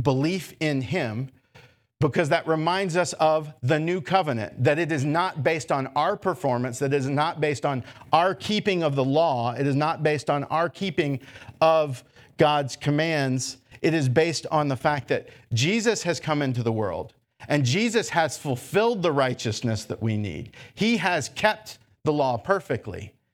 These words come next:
He will die to be the sacrifice in our place. And he is then going to be the sa-, the, the starting point that says, "They are, they are mine. They have kept my word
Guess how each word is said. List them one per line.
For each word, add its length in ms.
He 200
will 240
die 600
to 160
be 140
the 100
sacrifice 800
in 520
our 180
place. 640
And 440
he 360
is 300
then 280
going 300
to 100
be 160
the 160
sa-, 260
the, 480
the 140
starting 640
point 500
that 160
says, 380
"They 300
are, 440
they 200
are 160
mine. 600
They 200
have 260
kept 360
my 220
word 460